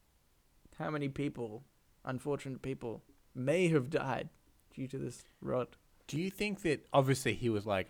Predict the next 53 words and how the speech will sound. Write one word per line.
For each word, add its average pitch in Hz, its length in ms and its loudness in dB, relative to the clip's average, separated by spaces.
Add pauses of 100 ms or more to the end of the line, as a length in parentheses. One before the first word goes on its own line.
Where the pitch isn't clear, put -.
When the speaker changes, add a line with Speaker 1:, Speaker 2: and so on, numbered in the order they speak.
Speaker 2:
"I 117 100 4
know 107 160 0
this 95 140 -8
does 95 160 -6
nothing. 85 380 -8 (200)
They'll 120 180 6
work 110 260 2
it 107 60 0
out 92 180 0 (140)
in, 95 240 -14 (120)
in 104 140 -10
a 90 60 -12 (220)
few 104 200 -6
weeks. 90 220 -2
Speaker 1:
Yeah, 156 220 12
yeah. 131 300 4
Speaker 2:
But 113 120 2
I'll 120 100 2
make 123 180 2
all 113 100 0
the 110 80 -4
money 107 200 -2
I 98 60 -4
can." 101 380 -6 (380)
And 113 120 -10
for 123 100 -8
years, 131 520 2
every 117 200 -4
time 110 240 -2
someone 107 240 -6
came 110 200 -4
in 104 100 -4
to - 60 -10
order 104 260 -2
more, 98 260 -4
he 101 100 -10
was 98 120 -6
just 104 200 -10
perplexed. - 560 -6
Speaker 1:
<laughs> 147 120 8
Yeah, 170 40 12
Speaker 2:
Like, - 160 6
"Oh, - 40 12
Speaker 1:
exactly. 139 520 4
Speaker 2:
can 120 80 -2
we 185 80 2
get 190 140 0
more 160 120 2
of 147 60 0
those 127 200 2
rods?" 117 260 0
He's 160 120 -6
like, 120 280 -4